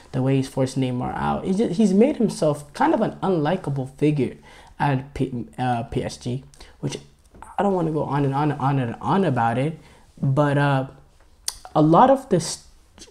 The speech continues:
drama and attention has to be from himself. So as much of the positives you can talk about, the way he's dominated in, uh, Paris,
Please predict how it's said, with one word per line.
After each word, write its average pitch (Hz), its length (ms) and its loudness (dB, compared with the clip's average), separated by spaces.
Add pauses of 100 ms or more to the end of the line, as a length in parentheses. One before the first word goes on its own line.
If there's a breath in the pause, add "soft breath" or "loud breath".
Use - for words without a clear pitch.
drama 208 460 6
and 180 200 2
attention 143 640 -2 (560 loud breath)
has - 300 2
to - 80 -2
be 202 140 2
from 185 220 -2
himself. 165 460 -2
So 175 280 -4 (500 loud breath)
as 220 160 -4
much 294 280 4
of 233 140 0
the - 80 2
positives 240 520 -2
you 208 60 -4
can 180 180 0
talk 180 220 -8
about, 143 200 2
the 151 80 2
way 175 160 2
he's 156 120 0
dominated 147 840 2
in, 147 420 -2
uh, 131 400 -4 (960 soft breath)
Paris, 170 640 4